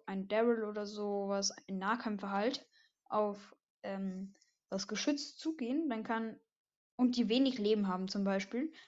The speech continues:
dann kann einfach Penny, ähm, das Gadget aktivieren.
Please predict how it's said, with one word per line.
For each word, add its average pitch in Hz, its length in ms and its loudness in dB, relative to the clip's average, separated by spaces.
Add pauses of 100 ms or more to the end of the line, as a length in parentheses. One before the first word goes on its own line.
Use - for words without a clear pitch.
dann 220 80 -6
kann 240 180 0
einfach 240 300 -2
Penny, 302 420 2 (140)
ähm, 214 500 -8 (520)
das 208 340 -2
Gadget 262 760 0 (220)
aktivieren. 240 720 2